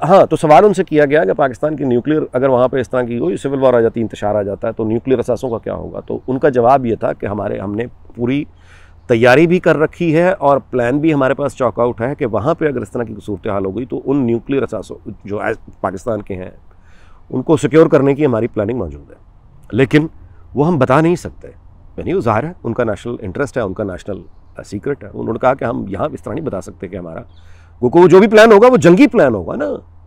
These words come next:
फिर तो फौज आएगी उनकी, जंगी प्लान होगा, कमांडोज का कोई होगा। तो वो कहते हैं वो हम, वो नहीं बताया उन्होंने, लेकिन ये एक्सरसाइज वहाँ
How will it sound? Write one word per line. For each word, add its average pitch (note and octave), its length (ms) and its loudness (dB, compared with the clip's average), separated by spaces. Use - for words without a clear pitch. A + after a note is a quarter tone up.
फिर G2+ 100 -12
तो F3 60 -4
फौज A#3+ 300 6
आएगी A3+ 280 2
उनकी, F#3 280 -10
जंगी B2+ 280 -2
प्लान D#3+ 260 -6
होगा, - 220 -10
कमांडोज C#3+ 380 6
का F#3 100 0
कोई D#3+ 260 -4
होगा। A2+ 360 -10
तो D#3 60 0
वो F3+ 100 4
कहते F3+ 220 2
हैं E3 80 -2
वो D3+ 140 -4
हम, C3+ 200 -2
वो D3+ 180 2
नहीं G#3+ 240 6
बताया F2+ 340 -4
उन्होंने, A2+ 300 -6
लेकिन F3 320 -2
ये E3 200 2
एक्सरसाइज C3+ 560 -4
वहाँ C3 280 -10